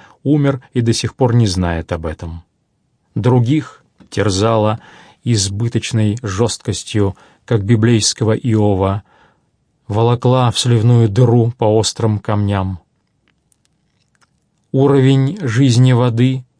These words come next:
над той или иной головой был величиной неуловимой, если не сказать несуществующей.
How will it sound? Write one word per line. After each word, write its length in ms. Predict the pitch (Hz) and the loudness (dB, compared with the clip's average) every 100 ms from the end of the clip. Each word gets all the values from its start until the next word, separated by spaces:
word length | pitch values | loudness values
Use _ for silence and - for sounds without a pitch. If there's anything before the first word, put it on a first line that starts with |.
| _ _ _ _ | _ _ _ _
над 240 | 117 123 120 _ | -2 -2 -4 _
той 300 | - 127 120 | 0 2 2
или 480 | - 127 117 117 120 | -2 -2 0 0 0
иной 260 | 120 120 117 | 0 2 2
головой 500 | 120 117 113 127 123 | 2 2 2 0 0
был 300 | 107 120 120 | 0 0 0
величиной 600 | 110 117 110 117 120 120 | 0 0 0 0 0 0
неуловимой, 840 | 117 120 117 110 131 117 98 92 - - _ | 0 0 0 0 -2 -2 -2 -4 -10 -20 _
если 400 | 113 117 - 117 | -2 0 0 0
не 140 | 117 | 0
сказать 500 | 110 - 104 117 110 _ _ | 0 -2 -2 -2 -4 _ _
несуществующей. 1300 | 113 117 120 - 117 - 110 110 92 - - 85 85 | -4 -4 -4 -4 -6 -6 -4 -4 -4 -8 -12 -14 -16